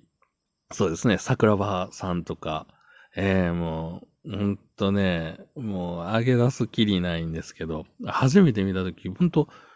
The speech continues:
僕と多分ほんと背も変わらないし、え、でも、なんか、ああ、この人が、ん、あの、めちゃくちゃ強いプロレスラーなんだっ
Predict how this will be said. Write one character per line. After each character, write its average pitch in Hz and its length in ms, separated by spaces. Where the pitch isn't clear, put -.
僕 160 380
と 208 140
多 262 200
分 110 240
ほ 170 180
ん 220 180
と 190 540
背 - 280
も 135 360
変 107 140
わ 104 180
ら 107 200
な 85 200
い 76 120
し、 - 500
え、 113 160
で 117 100
も、 113 320
な 117 280
ん 107 60
か、 101 320
あ 113 420
あ、 95 100
こ - 180
の 135 120
人 120 240
が、 95 400
ん、 107 440
あ 104 200
の、 110 180
め 104 200
ち - 80
ゃ 117 60
く - 120
ち - 80
ゃ 113 60
強 104 380
い 95 120
プ - 180
ロ 104 120
レ 110 120
ス - 120
ラ 101 140
ー 92 40
な 87 160
ん 85 80
だ 80 160
っ 78 60